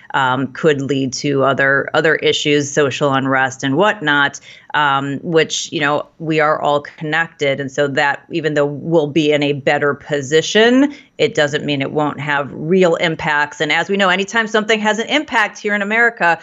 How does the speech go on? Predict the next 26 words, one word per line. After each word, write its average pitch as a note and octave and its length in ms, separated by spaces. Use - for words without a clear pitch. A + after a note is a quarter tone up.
who E4+ 160
feels E4 420
it? D3 180
Is D#3 160
it D#3+ 180
the F3+ 240
elite? G3 400
Is E3 140
it D#3 140
the D3 100
wealthy? G#3 580
Is F3 200
it E3+ 120
the D#3+ 80
well-connected? E3+ 920
Of C#4+ 180
course D#4 360
not. C#3 240
They're C#3+ 120
gonna E3+ 160
find F3+ 260
a F3+ 40
way F#3 140
to F#3 240
insulate F#3 640
themselves. D3+ 640